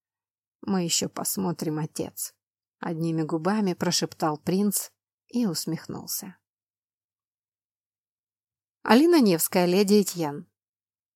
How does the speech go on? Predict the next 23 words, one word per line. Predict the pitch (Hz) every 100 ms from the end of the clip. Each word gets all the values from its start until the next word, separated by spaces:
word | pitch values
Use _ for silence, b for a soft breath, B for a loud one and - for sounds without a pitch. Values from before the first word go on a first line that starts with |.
| _ _ _ -
«Ваша | 214 185 185 -
светлость, | - 208 277 - 160 -
все | - 175
готово». | 170 233 - 165 170 190 - _ _ _ -
Лорд | 175 208 269
Фингар | - 214 208 214 277
встретил | - - 226 269
меня | 247 202
в | 202
коридоре. | 196 175 151 180 - _ _ _
«Вы | - 151 160 165
уверены?» | 143 139 196 254 196 - - _ _ _ _ _ _
«Да», | 208 240 226 143 _ _ _ _
я | - 180 190
кивнула | - 180 202 240
советнику | 202 196 185 190 175 170 170
мужа, | 180 226 226 220 - _ _ _ _
или | 247 277 247
правильнее | - 214 214 202 196 185 180 180
уже | 170 170
сказать | - 180 180 170
моему | 175 170 214
советнику: | 269 277 262 254 240 - 247